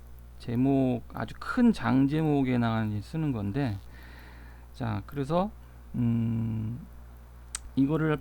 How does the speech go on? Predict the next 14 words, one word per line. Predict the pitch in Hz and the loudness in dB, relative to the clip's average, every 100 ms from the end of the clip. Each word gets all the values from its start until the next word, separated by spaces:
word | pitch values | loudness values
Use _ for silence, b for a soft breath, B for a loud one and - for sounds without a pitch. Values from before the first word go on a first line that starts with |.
| - | -2
보여드린 | 139 160 156 165 139 | 0 2 2 2 2
이유는 | 110 107 127 160 107 113 120 - - - | 2 2 2 4 2 -2 -10 -18 -16 -14
그 | - 110 107 107 110 113 - - - - - - - - | -10 -8 -8 -8 -10 -12 -14 -16 -16 -18 -18 -20 -20 -6
글씨 | 147 - | -6 -6
크기를 | - - 220 233 214 202 185 160 | -10 -8 -4 0 0 0 0 0
이제 | 127 117 | 0 -2
설명을 | - 185 175 151 139 120 - - - - - - | -4 -2 0 0 0 -2 -6 -16 -20 -20 -18 -14
조금 | 127 120 | -12 -10
해볼까 | 160 160 156 127 | -8 -10 -8 -8
해서 | 107 104 | -8 -12
그래요. | 107 110 117 110 - - | -14 -14 -14 -16 -18 -18
무슨 | - 120 | -8 -8
얘기냐면, | 107 104 104 135 131 101 - B B B B B B B B B - | -6 -8 -8 -6 -6 -10 -14 B B B B B B B B B -18
자, | - 117 107 | -10 -6 -6